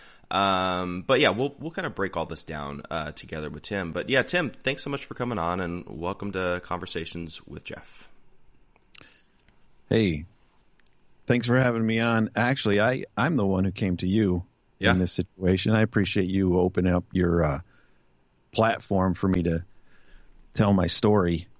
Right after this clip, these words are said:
Speaker 2: uh, to, to tell you what's going on. Um, because I, I know, um, it's something that is a, a concern to you and to your audience. It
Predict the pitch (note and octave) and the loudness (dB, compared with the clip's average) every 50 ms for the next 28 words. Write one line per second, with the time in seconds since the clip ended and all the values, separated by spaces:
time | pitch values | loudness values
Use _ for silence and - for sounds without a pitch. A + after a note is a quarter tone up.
0 | - - _ - - F#2+ F2 E2 D#2+ D#2+ - - A2+ A2 - - C#3+ B2 - D3 | -20 -20 _ -4 -2 0 0 0 -2 -2 -2 -2 -2 -2 0 -2 -2 0 2 2
1 | C#3 C3 A2+ G#2 G#2 G2 F2+ - - F#2+ F#2+ G#2+ A2 F#2+ E2+ E2+ D#2+ D2+ D2 C2+ | 4 4 4 4 2 0 -2 -4 -12 -6 -2 0 0 2 2 0 -2 -2 -2 -4
2 | B1 B1 B1+ B1+ - - _ - - - - - D#2+ D2+ D2+ D2 D2+ D#2 D2 C#2+ | -4 -6 -8 -12 -14 -18 _ -20 -20 -14 -8 -6 -6 -4 -4 -6 -6 -6 -6 -6
3 | C#2 C#2+ - - - - - - - - - - - - B2 A2 B2+ B2 B2 - | -8 -10 -12 -16 -20 -20 -20 -20 -20 -16 -10 -6 -2 0 2 2 2 0 0 -2
4 | - A#2+ A2+ A2 A#2 B2 B2 B2 A#2+ A#2 A2+ G2+ G2+ - - - - _ _ _ | 0 0 2 4 4 4 4 6 4 4 2 0 -2 -10 -20 -20 -20 _ _ _
5 | _ _ _ _ _ - - - - - - - - - - G2 G2 F#2+ G2 F#2+ | _ _ _ _ _ -20 -20 -20 -20 -20 -20 -20 -18 -12 -8 -4 -2 0 0 0
6 | F#2+ F#2 F#2 G2 F#2+ F#2 G#2 - - _ _ _ - - A2 A2 - - - C#3 | 0 0 0 0 -2 -4 -6 -10 -18 _ _ _ -2 0 0 2 2 0 0 0
7 | B2 B2 - A#2 G#2+ G2+ G2 F#2+ G2+ G#2+ G2 G2 A2 G#2 G2 F#2+ F#2+ E2+ F2+ F#2+ | 0 2 2 4 4 4 2 0 -4 -4 0 2 4 4 4 4 2 2 0 0
8 | E2+ E2+ E2 - _ _ _ _ _ _ _ _ _ - - - B2+ A#2+ G#2+ - | 0 0 -2 -6 _ _ _ _ _ _ _ _ _ -8 -2 2 2 2 2 2
9 | - C3 B2+ A#2 - - G#2+ G#2 A2 A#2 A#2 A#2 G#2+ - G2+ G2 F#2+ F#2 - - | 2 4 4 2 2 2 2 4 4 6 6 4 4 4 2 2 2 2 0 0
10 | - A2 G2 G2 F#2 F2+ F2 E2 - F2+ G2 G#2+ G#2+ F#2+ D#2+ D2 C2+ A#1 - - | 0 2 2 4 2 2 2 2 2 4 4 4 4 2 0 -2 -4 -6 -8 -12
11 | - - - - _ - - - - _ _ _ - - | -14 -14 -16 -20 _ -20 -20 -20 -20 _ _ _ -12 -12